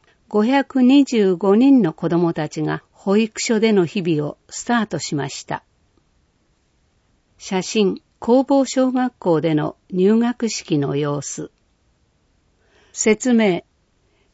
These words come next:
紅白幕が張られた体育館で多くの児童が起立しています。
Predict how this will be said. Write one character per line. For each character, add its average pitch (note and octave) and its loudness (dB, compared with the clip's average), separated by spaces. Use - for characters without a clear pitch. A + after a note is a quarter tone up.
紅 C4+ 0
白 D4 0
幕 G3 0
が D#3 -2
張 D#3 -8
ら F3+ -4
れ F3+ -2
た - -4
体 F#3 -6
育 - -14
館 D3+ -4
で D3 -8
多 C4+ 0
く A3+ -2
の F#3+ 4
児 F#3+ -4
童 E3 0
が C#3+ -6
起 C3 -6
立 G#3 -2
し - -10
て G3+ -4
い F#3+ 0
ま F3 -2
す。 - -16